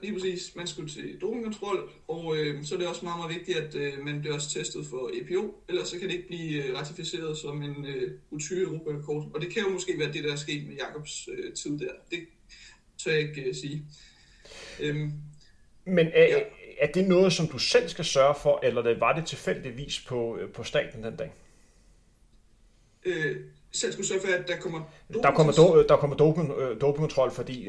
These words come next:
Speaker 2: der er jo, det er jo ikke alle atletikstævner, hvor at,
Speaker 1: Nej.
Speaker 2: øh, atleterne bliver, bliver testet efterfølgende.
Speaker 1: Lige præcis, men, øh,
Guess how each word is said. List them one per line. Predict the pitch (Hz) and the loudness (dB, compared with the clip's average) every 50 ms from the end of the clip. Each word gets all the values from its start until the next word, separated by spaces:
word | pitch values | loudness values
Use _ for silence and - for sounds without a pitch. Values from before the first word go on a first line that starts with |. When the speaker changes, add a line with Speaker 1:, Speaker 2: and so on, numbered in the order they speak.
| 107 123 - | -10 -2 2
Speaker 2:
der | - | 4
er | 127 127 135 | 6 8 8
jo, | 143 143 | 6 4
det | 143 143 | 2 2
er | 139 | 0
jo | 147 | 0
ikke | 170 165 - - | 0 0 4 6
alle | 139 156 185 190 160 | 6 6 8 6 4
atletikstævner, | 117 113 - - - 160 160 - - - - - 131 120 120 117 117 | 4 4 0 -4 -4 -4 -4 -4 -6 -6 -2 -2 -2 0 0 -2 -4
hvor | 107 95 131 135 131 120 - - | 4 6 6 8 8 6 2 0
at, | - - - - - - - - 104 | -2 -2 -2 -4 -6 -8 -8 -6 -6
Speaker 1:
Nej. | 107 113 | -4 -6
Speaker 2:
øh, | - - - - - - | -6 -6 -10 -10 -4 -4
atleterne | 123 123 120 147 147 - 139 139 120 - - | -2 0 0 -2 -2 0 -2 -2 -2 -4 -6
bliver, | 123 120 117 | -4 -4 -4
bliver | - 117 117 110 | -4 -4 -6 -6
testet | - - 143 123 - - 123 | -4 -2 -4 -4 -4 -4 -6
efterfølgende. | 117 - - - - 123 113 - 127 113 - - - - _ _ _ _ _ _ - - - _ - _ - | -6 -6 -10 -12 -12 -12 -12 -12 -14 -18 -20 -20 -20 -20 _ _ _ _ _ _ -20 -20 -20 _ -20 _ -8
Speaker 1:
Lige | 233 247 | -4 -2
præcis, | 214 214 220 214 190 175 - - - | -2 -2 0 -2 -2 -2 -4 -4 -2
men, | 185 185 185 | 0 2 4
øh, | 180 175 | 4 2